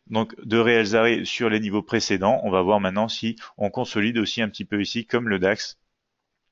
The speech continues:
Donc sur cet indice américain, on va rester pour le moment en graphique M quinze. Donc du côté du Nasdaq cent, c'est un peu le même principe. On est en dehors du canal aussi journalier, euh, sur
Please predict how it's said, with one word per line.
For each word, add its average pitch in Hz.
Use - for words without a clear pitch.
Donc 104
sur 113
cet 110
indice 101
américain, 110
on 117
va 92
rester 104
pour 123
le 120
moment 107
en 104
graphique 92
M 87
quinze. 123
Donc 117
du 117
côté 131
du 104
Nasdaq 110
cent, 147
c'est 110
un 98
peu -
le 131
même 127
principe. 131
On 101
est 101
en 101
dehors 101
du 98
canal 98
aussi 90
journalier, 90
euh, 101
sur -